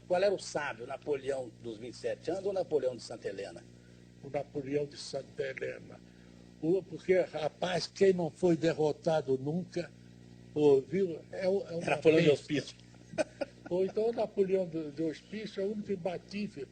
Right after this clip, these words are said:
Speaker 2: Porque o fato de ser Napoleão não, não quer dizer que o medíocre, como era o Wellington, ouviu? Não possa ganhar as batalhas. O, o Wellington não podia amarrar o sapato Napoleão.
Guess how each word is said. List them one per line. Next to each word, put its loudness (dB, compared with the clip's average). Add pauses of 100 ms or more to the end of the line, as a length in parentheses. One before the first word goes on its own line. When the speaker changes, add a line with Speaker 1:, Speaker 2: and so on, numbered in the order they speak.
(560)
Speaker 2:
Porque 4
o 6
fato -2
de -6
ser 4
Napoleão 0 (500)
não, 2 (200)
não 0
quer 4
dizer 2
que -8
o -2
medíocre, 6
como -2
era 2
o 2
Wellington, 2 (1040)
ouviu? 4
Não 6
possa 4
ganhar 4
as 2
batalhas. -4 (960)
O, 2 (440)
o 10
Wellington 8
não 4
podia 6 (200)
amarrar 4
o 2
sapato -2
Napoleão. -2